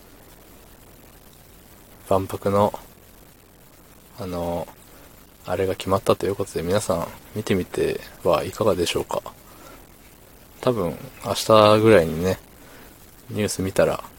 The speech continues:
いろんなとこでやってると思います。なんか、怖えって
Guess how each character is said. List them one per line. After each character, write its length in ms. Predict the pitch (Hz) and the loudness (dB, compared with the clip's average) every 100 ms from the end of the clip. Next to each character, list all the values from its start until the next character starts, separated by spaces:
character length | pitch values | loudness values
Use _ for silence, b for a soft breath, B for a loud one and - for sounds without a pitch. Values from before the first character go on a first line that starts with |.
| - - - - - - | -20 -20 -20 -20 -20 -10
い 80 | 95 | -2
ろ 120 | 90 | 0
ん 40 | |
な 40 | 87 | 0
と 100 | 110 | 2
こ 80 | |
で 80 | 87 | 2
や 40 | 80 | 2
っ 40 | |
て 160 | - - | 0 -2
る 120 | 110 | -2
と 140 | - | -2
思 140 | 82 95 | -2 0
い 40 | |
ま 160 | 101 98 | 0 -2
す。 220 | - - - - - - - B B B B B - - - - - - | -6 -14 -20 -20 -20 -20 -20 B B B B B -20 -20 -20 -20 -16 -4
な 100 | 127 | -4
ん 80 | |
か、 240 | 113 - - - - | -2 -6 -8 -18 -10
怖 240 | - 95 | 4 6
え 20 | 101 | 6
っ 80 | |
て 240 | - - | 2 -12